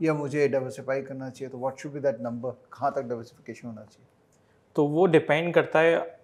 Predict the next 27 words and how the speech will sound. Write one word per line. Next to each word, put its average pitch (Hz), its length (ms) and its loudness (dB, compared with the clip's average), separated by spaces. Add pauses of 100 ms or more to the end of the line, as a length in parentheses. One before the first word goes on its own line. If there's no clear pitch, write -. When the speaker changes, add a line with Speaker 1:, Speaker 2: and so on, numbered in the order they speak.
(120)
Speaker 2:
हर 135 160 0
किसी 131 260 -4
के 127 80 -4
ऊपर, 123 320 -2 (640)
अ, 113 220 0
मेरे 113 220 -4
हिसाब 113 260 -4
से, - 180 -16 (640)
अ, 110 340 0 (300)
और 131 80 -2
डिपेंड 143 400 2
करता 147 240 4
है 151 60 6
आपका 160 360 4
रिटर्न 143 400 2
रिक्वायरमेंट 123 560 0
क्या - 160 -14
है। - 320 -14
Speaker 1:
हम्म। 123 560 -6 (180)
Speaker 2:
क्योंकि 143 380 0 (280)
आपका 131 280 8
गोल 156 240 10
हो 156 100 10
सकता 147 300 6
है 151 120 8
कि 156 120 0
आपको 151 460 4